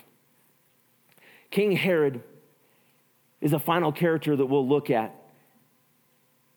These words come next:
You see, Herod was a shrewd politician. He doesn't get a lot of attention, but he started out strong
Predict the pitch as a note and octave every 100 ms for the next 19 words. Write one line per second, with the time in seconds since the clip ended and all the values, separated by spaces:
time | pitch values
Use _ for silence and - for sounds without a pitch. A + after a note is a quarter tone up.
0 | _ _ _ _ _ _ _ _ _ _
1 | _ _ _ _ _ _ _ _ _ _
2 | _ D#3+ E3 E3 F3+ F#3 G#3+ F#3 D3 -
3 | - E3 E3 D#3 D3+ C#3 B2+ - A#2+ B2
4 | G#2 - - _ _ _ _ _ E3 G3+
5 | G3 F#3 F3 E3+ E3 G3+ E3+ - E3 D3+
6 | E3 D#3+ - - _ _ _ _ _ _
7 | _ _ _ _ _ _ - E3+ D3 G#3+
8 | A3+ A3 G3 D#3 - F3